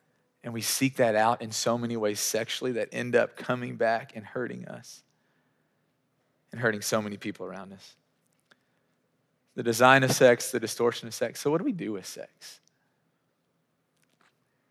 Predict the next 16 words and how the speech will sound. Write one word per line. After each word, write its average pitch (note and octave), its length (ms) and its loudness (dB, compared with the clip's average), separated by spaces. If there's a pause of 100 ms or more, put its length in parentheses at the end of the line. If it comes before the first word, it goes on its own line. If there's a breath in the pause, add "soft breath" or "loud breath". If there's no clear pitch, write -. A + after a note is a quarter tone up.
(1400)
First D3 220 6
Thessalonians C#3 480 4
four, C3+ 340 8
verses B2 380 -2
three C3 480 2 (2000)
through C3 300 4
eight, C3 200 8
"It C#3 120 6
is B2 140 4
God's C3 380 8
will B2+ 360 4
that A2 100 -2
you A#2 80 -4
should A2+ 160 -6
be A2+ 80 -8
sanctified, A2+ 800 -8